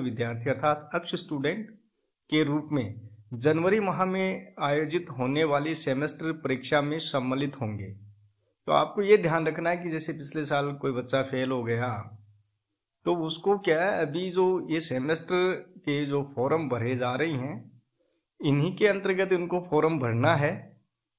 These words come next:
इनके लिए अलग से कोई परीक्षा नहीं होगी। तो ध्यान से ध्यान रखिएगा, उन्हें पुनः नामांकन कराने की आवश्यकता नहीं है। ये लिखा है इन्होंने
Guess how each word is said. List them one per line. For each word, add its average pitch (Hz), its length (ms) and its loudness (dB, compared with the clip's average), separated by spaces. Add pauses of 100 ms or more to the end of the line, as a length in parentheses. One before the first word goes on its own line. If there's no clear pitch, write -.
इनके 151 280 2
लिए 208 240 2
अलग 165 360 2
से - 140 2
कोई 208 200 4
परीक्षा 135 380 2
नहीं 160 240 0
होगी। 143 300 -2 (580)
तो 147 100 0
ध्यान 131 480 0
से 170 440 0
ध्यान 123 260 0
रखिएगा, 135 680 0 (300)
उन्हें 196 440 0
पुनः 156 380 2
नामांकन 160 800 2
कराने 156 480 2
की 160 160 0
आवश्यकता 156 580 2
नहीं 180 320 2
है। 123 80 0
ये 170 160 4
लिखा 151 280 4
है 143 100 6
इन्होंने 120 320 -4